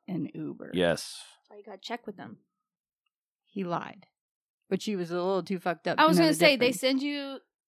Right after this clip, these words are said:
Speaker 3: what car it is,
Speaker 1: Yeah, you,
Speaker 3: what color,
Speaker 1: she
Speaker 3: the
Speaker 1: was just a
Speaker 3: license
Speaker 1: little
Speaker 3: plate
Speaker 1: fucked
Speaker 3: number.
Speaker 1: up.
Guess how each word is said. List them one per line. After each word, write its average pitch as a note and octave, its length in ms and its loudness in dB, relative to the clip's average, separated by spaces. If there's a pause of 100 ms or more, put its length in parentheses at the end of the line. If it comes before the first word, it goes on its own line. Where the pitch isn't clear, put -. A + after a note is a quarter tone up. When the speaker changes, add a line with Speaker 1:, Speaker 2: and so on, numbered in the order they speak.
Speaker 3:
what A#3 260 -4
car A#3+ 300 0
it G3+ 100 -6
is, F#3 140 0
Speaker 1:
Yeah, A#3+ 180 10
you, A#3 140 8
Speaker 3:
what B3 160 4
color, A#3 340 2
Speaker 1:
she A#3 220 4
Speaker 3:
the A3 60 4
Speaker 1:
was G#3 80 6
just - 20 0
a - 80 0
Speaker 3:
license A3+ 200 -2
Speaker 1:
little E3 140 4
Speaker 3:
plate - 80 0
Speaker 1:
fucked E3+ 120 2 (100)
Speaker 3:
number. F3 300 0
Speaker 1:
up. - 40 -16